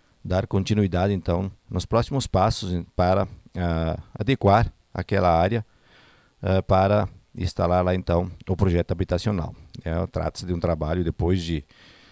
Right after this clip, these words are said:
medição, é, transformar em perímetro urbano, é, divisão de ruas, terrenos, enfim, trabalho que temos pela frente e que tudo ao seu tempo, então, vamos poder fazer e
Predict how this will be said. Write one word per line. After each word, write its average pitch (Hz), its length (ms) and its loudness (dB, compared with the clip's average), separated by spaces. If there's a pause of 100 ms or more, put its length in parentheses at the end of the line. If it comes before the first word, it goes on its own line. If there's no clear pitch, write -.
(220)
medição, 104 580 2 (360)
é, 85 180 -4
transformar 87 560 -2
em 80 60 -6
perímetro 82 300 -2
urbano, 104 380 4 (320)
é, 87 280 2
divisão 90 500 0
de 92 140 2
ruas, 90 720 2
terrenos, 90 540 -2
enfim, 98 360 -4
trabalho 98 420 2
que - 60 -20
temos 98 360 -2 (460)
pela 95 220 4
frente 104 400 0
e 98 180 0
que 101 320 0 (220)
tudo 110 220 2
ao 104 60 6
seu 98 180 4
tempo, 95 320 0
então, 92 180 2
vamos 95 500 -2
poder 92 380 0 (540)
fazer 110 560 4 (560)
e 110 300 4